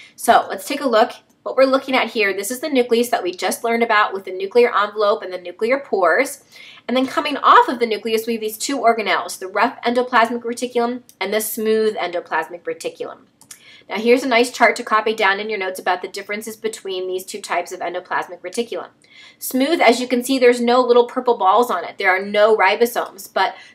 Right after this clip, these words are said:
the rough endoplasmic reticulum does have ribosomes. So that tells you a little bit about their function, right? The rough E R probably makes a lot of proteins, doesn't it? And the smooth E R, E R does not. What the smooth E R does is it makes lipids.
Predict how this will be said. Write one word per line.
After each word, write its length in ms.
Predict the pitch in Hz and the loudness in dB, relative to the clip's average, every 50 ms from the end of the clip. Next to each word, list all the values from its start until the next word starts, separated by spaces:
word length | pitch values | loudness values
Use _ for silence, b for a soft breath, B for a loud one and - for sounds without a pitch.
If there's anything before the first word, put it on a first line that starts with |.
| B | B
the 80 | - 202 | -6 -2
rough 280 | 196 196 196 240 - | 2 2 2 2 2
endoplasmic 500 | - 226 220 220 220 - 220 214 220 220 | -2 -4 -4 -4 -2 -2 -2 -2 -2 -4
reticulum 540 | 220 214 208 - 202 - - 220 226 226 226 | -6 -8 -8 -8 -8 -8 -6 -6 -4 -4 -2
does 300 | - 208 190 208 240 233 | 0 2 4 4 4 4
have 180 | - 202 170 170 | 2 -2 0 0
ribosomes. 640 | - - 160 - - - - - - - - - b b b b b | -2 -4 -4 -6 -10 -10 -10 -10 -12 -16 -20 -20 b b b b b
So 140 | b - 226 | b 0 4
that 160 | 240 - - | 4 4 4
tells 320 | - - 254 262 262 262 | 2 2 4 4 4 2
you 80 | 302 302 | 0 -2
a 20 | |
little 260 | 262 214 214 254 269 262 | 0 0 2 2 2 4
bit 120 | 262 262 | 4 2
about 340 | 262 247 208 180 165 - - | 2 4 4 4 4 4 2
their 120 | 214 214 | -2 -6
function, 520 | 220 - - 285 330 359 - - 175 156 170 | -2 0 0 0 0 0 -4 -6 -8 -6 -4
right? 320 | 170 180 202 247 240 - _ b b b b b - | -2 0 0 0 -2 -4 _ b b b b b -2
The 100 | - 220 | -2 0
rough 320 | 220 226 214 247 262 - - | 4 6 6 6 4 2 -2
E 100 | 254 240 | 2 2
R 300 | 220 214 208 214 226 220 | 4 6 6 4 2 0
probably 420 | - - - 247 294 349 427 427 330 | 0 2 4 4 6 6 4 2 2
makes 280 | 247 226 233 240 - | 2 0 0 0 -2
a 40 | 233 | 0
lot 200 | 196 190 180 190 | 2 6 6 6
of 80 | 220 220 | 6 4
proteins, 540 | - - 269 269 - - 220 - - - - | 0 0 0 0 0 -2 -6 -8 -10 -10 -6
doesn't 300 | - 202 214 220 202 175 | -2 -2 -2 -2 -2 -6
it? 140 | 139 - - b b b b b | -10 -12 -16 b b b b b
And 100 | 202 196 | -10 -8
the 60 | 202 196 | -8 -8
smooth 320 | - - 233 233 240 240 | -6 -4 -2 0 0 0
E 160 | 247 233 214 | -2 -2 -2
R, 140 | 208 202 - - - | -2 -4 -4 -8 -8
E 360 | 220 214 196 - - 208 196 | -8 -8 -8 -8 -6 -2 0
R 220 | 175 170 170 175 | 2 2 2 0
does 320 | 180 - - 185 185 185 - | -2 -2 0 0 0 0 -2
not. 460 | 185 175 180 170 147 - - - - B B B B B B | -6 -4 -4 -4 -4 -6 -10 -16 -20 B B B B B B
What 160 | B 202 196 | B -8 -6
the 80 | 196 190 | -6 -8
smooth 340 | - - 254 302 370 403 285 | -6 -4 -2 0 0 0 0
E 140 | 277 226 202 | 0 2 4
R 160 | 185 180 185 | 4 4 2
does 240 | 208 190 170 180 185 - 208 | 2 2 2 0 0 -2 -6
is 100 | 196 208 | -4 -2
it 220 | 220 240 226 - | -2 -4 -4 -4
makes 460 | 214 208 202 202 208 - - - - _ - | -4 -2 -2 -2 -4 -6 -10 -16 -18 _ -8
lipids. 680 | 175 175 185 190 190 190 175 151 - - - - - | -4 -2 -2 -2 -2 -2 -4 -4 -4 -6 -12 -18 -20